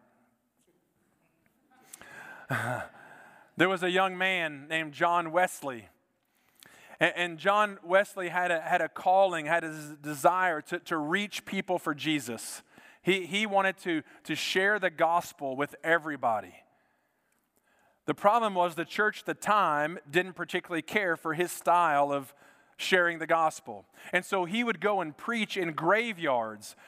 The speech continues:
No, thank you. And fields, I could do that. Uh, fields and graveyards to try to attract people who didn't know Christ. He, he would go to the coal mines, and, and early in the morning he would go to the coal mines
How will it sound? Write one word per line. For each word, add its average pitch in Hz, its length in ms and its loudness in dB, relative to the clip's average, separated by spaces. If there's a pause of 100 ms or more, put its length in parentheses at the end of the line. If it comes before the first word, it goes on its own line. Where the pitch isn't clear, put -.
(200)
No, 143 240 -2
thank 127 360 -6
you. 98 140 -14 (1300)
And 202 220 0
fields, 147 560 -2
I 147 140 4
could 143 200 -14
do 135 160 -10
that. 107 260 -4 (180)
Uh, 165 280 6 (180)
fields 240 340 2
and 180 160 -2
graveyards 190 440 0
to 226 60 -10
try 214 160 2
to 196 180 0
attract 208 840 0 (260)
people 220 340 0
who 180 120 -4
didn't 202 260 0
know 190 200 -2
Christ. 180 480 2 (240)
He, 208 160 -2
he 220 220 -2
would 202 200 0
go 226 200 2
to 220 60 2
the 180 120 0
coal 240 420 2
mines, 139 600 0 (220)
and, 185 200 4
and 185 200 -2
early 240 400 0
in 220 60 -2
the 202 80 0
morning 208 380 -2
he 185 120 -2
would 185 140 -2
go 214 180 2
to 196 80 0
the 185 80 -2
coal 233 320 2
mines 160 520 0